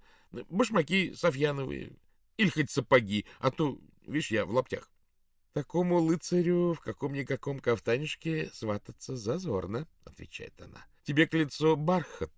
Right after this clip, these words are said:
с золотым шитьём, и слава великая, чтоб народ тобой любовался. Тогда бы ладно и свадьбу сыграть,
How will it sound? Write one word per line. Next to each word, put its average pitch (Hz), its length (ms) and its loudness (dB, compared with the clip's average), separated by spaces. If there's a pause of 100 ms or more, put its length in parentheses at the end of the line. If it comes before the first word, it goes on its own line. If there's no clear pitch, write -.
с 90 80 -10
золотым 101 500 -2
шитьём, 101 640 -10 (300)
и 143 120 2
слава 120 480 4
великая, 113 420 -2
чтоб - 240 -6
народ 95 280 0
тобой 95 260 -2
любовался. - 580 -10 (360)
Тогда 120 300 4
бы 107 100 0
ладно 165 420 2
и 135 100 0
свадьбу 175 500 0
сыграть, 147 640 -8